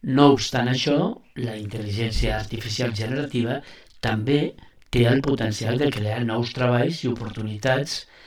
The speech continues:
en àrees com el desenvolupament d'algoritmes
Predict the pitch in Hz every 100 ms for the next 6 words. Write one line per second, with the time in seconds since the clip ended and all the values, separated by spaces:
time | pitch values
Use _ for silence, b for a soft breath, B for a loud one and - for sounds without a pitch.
0 | B B B 110 120 139 123 120 175 -
1 | B B B - 143 120 113 110 120 107
2 | 107 104 107 107 117 113 110 107 104 107
3 | 113 117 107 131